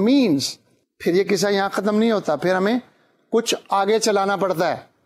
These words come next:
और हमें मालूम करना पड़ता है कि कहाँ-कहाँ डिफरेंस है, कौन से पेयर्स में डिफरेंस है, कौन सा मीन ज़्यादा सिग्निफिकेंटली डिफरेंस है, कौन सा मीन कम है,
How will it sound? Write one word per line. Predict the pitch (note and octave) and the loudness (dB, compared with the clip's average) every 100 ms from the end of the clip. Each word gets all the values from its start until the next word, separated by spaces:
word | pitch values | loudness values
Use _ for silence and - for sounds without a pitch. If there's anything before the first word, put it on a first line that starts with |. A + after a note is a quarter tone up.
| _ - | _ -2
और | G3+ F#3+ | 0 2
हमें | G3 G3+ | 2 2
मालूम | F#3 G3 C4 B3+ | 2 2 2 2
करना | G#3+ F#3+ | 0 0
पड़ता | E3 E3+ F3 | -2 -2 0
है | E3+ E3+ E3+ - _ - _ - | 0 0 -2 -10 _ -20 _ -2
कि | F#3 F#3+ F#3 - _ _ - | 0 2 0 -4 _ _ -6
कहाँ-कहाँ | F#3+ D#3+ A3 A#3+ A3+ F3 F3+ F3 D#3 | -2 0 0 0 0 0 0 0 0
डिफरेंस | C#3+ - F3 E3+ - | 0 0 0 0 0
है, | D#3 C3 | 0 -2
कौन | B2 E3+ F#3 | 0 -2 0
से | G3 | -2
पेयर्स | - F#3 F3+ D#3+ | -2 0 0 2
में | F3+ F3+ | 2 0
डिफरेंस | D3+ F3 E3 F3+ | 0 -2 0 0
है, | E3+ | 0
कौन | - D#3+ E3 | -2 -2 -2
सा | - F3+ | 0 0
मीन | F3+ F3+ E3+ _ - - - | 0 0 -4 _ -20 -18 -4
ज़्यादा | C#3 F#3 F#3+ G#3 | 0 0 2 0
सिग्निफिकेंटली | - G3 F#3+ F#3 F#3+ F#3+ F3+ F#3 | 0 0 0 0 -2 0 0 0
डिफरेंस | F#3 F#3 F3+ F#3 | 0 0 0 0
है, | F3 | 0
कौन | F3 E3 | 0 -2
सा | D#3 | 0
मीन | E3 D#3 D3 | 2 2 0
कम | F3 F#3+ F#3 | -2 0 0
है, | F#3+ | -2